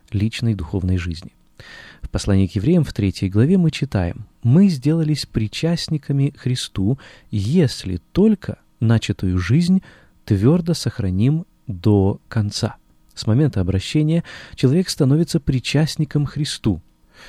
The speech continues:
Только тогда он может говорить: "Уже не я живу, но живет во мне Христос, и все могу в укрепляющем меня Иисусе Христе". Духовная жизнь, проходящая со Христом,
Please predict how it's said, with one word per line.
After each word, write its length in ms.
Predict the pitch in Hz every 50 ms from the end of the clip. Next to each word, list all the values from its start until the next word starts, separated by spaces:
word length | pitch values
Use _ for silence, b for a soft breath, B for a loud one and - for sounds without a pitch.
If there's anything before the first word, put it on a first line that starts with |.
| B B B B B B
Только 280 | - 165 170 - - 170
тогда 580 | - - 175 160 - 147 151 123 104 90 92 87
он 180 | - 107 104 101
может 280 | 101 101 98 101 101 104
говорить: 440 | 107 110 110 123 135 147 139 - -
"Уже 500 | - 131 123 113 107 117 147 156 160 147 -
не 160 | 123 127 131
я 260 | 123 113 156 185 214
живу, 420 | 208 - - 117 95 90 90 92 - -
но 140 | - 104 101
живет 320 | 92 98 95 104 107 -
во 80 | 117 110
мне 180 | 113 117 120
Христос, 760 | 113 - 135 139 - - - - 123 92 90 - - - - _ - -
и 80 | 123 98
все 320 | - - - - 120 110
могу 300 | 101 98 92 95 127 139
в 120 | 123 101
укрепляющем 920 | 101 92 - - 95 95 - - 107 131 147 151 139 123 - - - 104 92
меня 260 | 90 90 92 107 117
Иисусе 480 | - 104 90 87 - - 95 87 - 87
Христе". 460 | - - 95 90 - - - - - - _ _ _ -
Духовная 640 | - 98 110 123 - - 139 123 98 95 95 90 90
жизнь, 360 | 87 110 160 165 117 101 90
проходящая 640 | - 92 95 - - 95 98 101 98 - - 101 98
со 140 | - - 98
Христом, 500 | - - 98 - - - 160 170 170